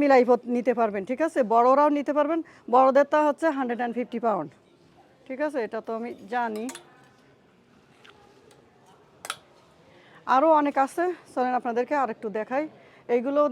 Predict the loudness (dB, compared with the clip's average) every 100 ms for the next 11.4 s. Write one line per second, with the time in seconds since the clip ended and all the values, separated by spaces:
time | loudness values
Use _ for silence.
0 | -2 -2 -4 -6 -12 _ -20 _ _ _
1 | _ _ _ -20 -20 _ _ -6 -2 -2
2 | -4 -4 -6 -4 -2 2 2 0 -8 -20
3 | -20 -20 -20 -20 -20 -20 -20 -20 -20 -14
4 | -6 -2 -2 -2 2 4 4 -4 -6 -6
5 | -6 -8 -8 0 0 0 -2 -4 -6 _
6 | _ _ _ -14 0 2 4 2 0 0
7 | -2 -4 _ _ _ _ -4 0 2 0
8 | -4 -6 -8 -12 -16 _ _ _ _ _
9 | _ _ _ _ _ _ _ _ -8 -4
10 | -2 0 -2 -2 0 0 0 -2 -2 -6
11 | -2 -2 -2